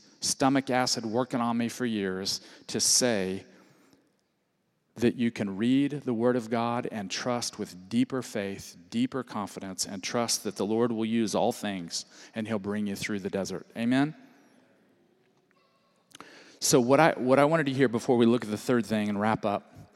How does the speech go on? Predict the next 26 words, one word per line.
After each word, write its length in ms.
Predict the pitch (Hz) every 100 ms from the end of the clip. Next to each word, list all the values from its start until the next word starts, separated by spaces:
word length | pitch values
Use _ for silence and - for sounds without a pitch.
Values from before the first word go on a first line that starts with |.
| - - -
is 580 | 120 110 104 - - - - _ _ _ _ _ _ _ _ _ _ 117
I 100 | 147
want 180 | 175
to 60 | 135
encourage 520 | 104 - 160 156 113
you 360 | 110 98 98 -
to 140 | - -
steer 640 | - - - 127 139 151
away 680 | - 120 113 123 117 95 110
from 360 | - - 117 104
certain 760 | - - 143 131 110 101 107 - 117
authors 720 | 104 - 98 135 - - - _ _ _ _
like 260 | 104 117 104
Bell 400 | 110 104 104 123 - -
and 180 | 113 110
Rohr 500 | 104 113 104 92 110 - - - _ -
and 120 | 127 120
to 100 | 110
read 220 | 143 147
the 80 | 131
classics, 800 | - 123 - - - - - - _ _ _ _ _ _ _ _ _ _ _ _ _ _ _ _ _ _ _
to 100 | 120
read 200 | 120 139
the 80 | 139
old 260 | 123 139
stuff. 560 | - - 69 - -